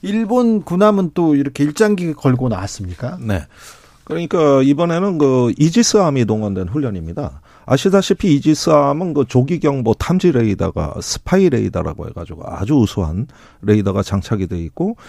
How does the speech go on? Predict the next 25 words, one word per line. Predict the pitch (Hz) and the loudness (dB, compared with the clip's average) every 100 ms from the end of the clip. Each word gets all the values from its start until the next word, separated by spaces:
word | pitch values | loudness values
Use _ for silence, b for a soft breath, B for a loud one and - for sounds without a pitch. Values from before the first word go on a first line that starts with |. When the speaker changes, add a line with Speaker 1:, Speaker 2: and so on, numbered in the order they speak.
| B - | B 0
Speaker 2:
에스엠 | 120 - 175 165 151 147 135 123 | 0 0 -2 0 -2 -4 -6 -6
쓰리 | - 202 160 123 - | 0 2 2 -2 -4
또는 | 151 156 104 | -2 0 0
에스엠 | - 147 139 131 120 | 0 0 0 0 -2
식스와 | - - - 180 135 | -2 -4 0 0 0
같은 | 113 - 147 | -4 -6 -2
요격 | 104 127 196 208 | 0 2 2 2
미사일 | 160 - 131 113 | 2 2 0 0
체계가, | - 110 101 95 87 - B B B - | -2 -2 0 0 -2 -6 B B B -2
어, | 110 101 | 0 2
가동이 | 110 117 117 104 | 0 0 0 0
됩니다. | 95 98 131 | 0 0 0
이 | 110 175 143 | 0 0 -2
미-, | 143 135 | 0 0
요격 | 147 165 | 0 -2
미사일이, | 156 143 143 147 160 190 127 b b b | -4 -6 -4 -2 -2 -2 -6 b b b
어, | - 107 | -4 -4
지구상에서 | - 151 165 160 156 156 180 | -2 -4 -2 -2 -2 -4 -4
가장 | - 165 170 | -2 0 2
높은 | 117 - 185 | 0 0 -2
고도에서 | 151 123 104 90 95 | -2 -2 -4 -4 0
요격할 | 104 123 - 120 | 0 0 -4 -6
수 | 120 | -6
있는 | 95 87 | -6 -6
미사일이에요. | 82 - 87 82 80 78 104 | -8 -6 -6 -6 -8 -4 -2